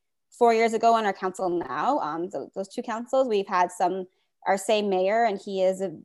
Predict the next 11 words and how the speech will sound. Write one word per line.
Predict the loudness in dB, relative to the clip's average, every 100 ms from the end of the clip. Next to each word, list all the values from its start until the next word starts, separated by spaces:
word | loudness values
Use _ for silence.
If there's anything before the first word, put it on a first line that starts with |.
| -12 -2
big | 2 4 2 -2
champion | -6 -6 -6 -8 -8 -6
of | -6
this | -6 -8 -2
work | -2 -2 -4
as | 0
well. | 4 4
We | 4
have | -2
two | -2 -4 -4
councilors | -4 -6 -6 -2 0 0 -2